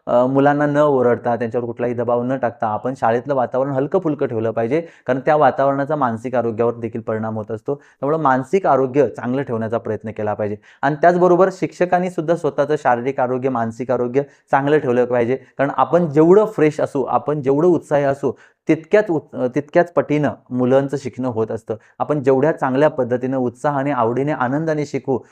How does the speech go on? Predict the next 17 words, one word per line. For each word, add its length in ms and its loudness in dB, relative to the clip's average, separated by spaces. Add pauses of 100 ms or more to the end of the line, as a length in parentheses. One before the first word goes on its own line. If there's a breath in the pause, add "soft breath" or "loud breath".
(320 soft breath)
त्या, 160 6 (100)
तसाच 280 2
रिस्पॉन्स 420 -4
आपल्याला 260 -2
विद्यार्थ्यांकडून 640 -4
भेटत 280 -6
असतो. 260 -6 (200 soft breath)
त्यामुळं 260 4 (260)
विद्यार्थ्यांचं 640 2
आणि 120 0
शिक्षकांचं 720 -2
शारीरिक 400 0
आणि 120 -4
मानसिक 500 0
आरोग्य 360 0 (340 soft breath)
हे, 300 0
अ, 260 0